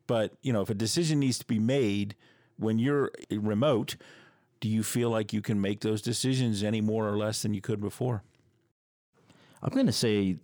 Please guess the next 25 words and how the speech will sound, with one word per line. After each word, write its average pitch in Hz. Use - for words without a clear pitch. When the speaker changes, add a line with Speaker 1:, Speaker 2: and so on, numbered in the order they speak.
Speaker 2:
in 98
short, 92
yes. 90
I 95
think 107
the 90
answer 90
for 82
me 82
is 78
yes. 71
It's 107
really 120
easy 110
to 92
kind 92
of 82
ask 90
permission 92
when 82
the 85
decision 92
maker 87
could 78
be 80